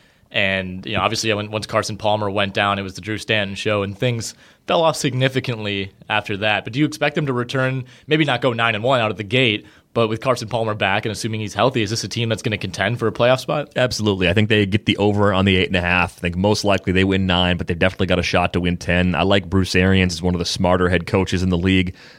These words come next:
Speaker 2: Uh, I kinda like what they've actually done at running back. I mean, I think between Ellington and David Johnson, those two in tandem could be pretty effective. Plenty of depth at receiver. Maybe you get a slight bounce back from Larry Fitzgerald. You've got, uh, Michael Floyd coming off the dislocated fingers. It seems like he's making good progress, and John Brown can really stretch the field. So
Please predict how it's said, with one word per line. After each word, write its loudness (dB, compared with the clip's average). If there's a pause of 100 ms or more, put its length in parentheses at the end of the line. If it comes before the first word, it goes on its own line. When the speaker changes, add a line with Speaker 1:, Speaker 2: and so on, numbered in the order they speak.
Speaker 2:
Uh, 2
I -6
kinda 2
like 2
what 0
they've 4
actually 2
done 2
at -2
running 2
back. 0
I -4
mean, 0
I 2
think 0
between 0
Ellington 2
and 2
David 2
Johnson, 0
those 2
two -2
in 0
tandem 2 (300)
could -10
be 2
pretty 2
effective. 0 (280)
Plenty 2
of -2
depth 0
at 0
receiver. 2
Maybe 2
you 4
get 4
a 0
slight 0
bounce 2
back 0 (260)
from 0
Larry 4
Fitzgerald. 2 (220)
You've -4
got, 2
uh, 0
Michael 0
Floyd 2
coming 2
off 2
the -2
dislocated 0
fingers. 2
It -8
seems 0
like 0
he's -2
making 2
good 0
progress, 0
and -8
John -2
Brown 2
can -6
really 0
stretch -2
the -14
field. 2
So 2